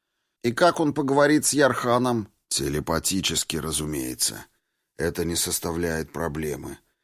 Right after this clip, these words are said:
Но ты должен понимать, что для урегулирования конфликта потребуется пойти на определенные уступки». «Например?»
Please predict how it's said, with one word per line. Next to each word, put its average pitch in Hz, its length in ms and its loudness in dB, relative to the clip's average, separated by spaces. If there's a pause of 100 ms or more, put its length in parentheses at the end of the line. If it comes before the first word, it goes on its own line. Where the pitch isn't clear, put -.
(300)
Но 87 160 0
ты 92 140 -2
должен 92 460 2
понимать, 95 480 0
что 82 240 -4
для 90 200 2
урегулирования 92 920 4
конфликта 95 680 -2
потребуется 92 800 2
пойти 87 520 2
на 92 160 2
определенные 90 800 2
уступки». - 680 -2 (340)
«Например?» 123 720 2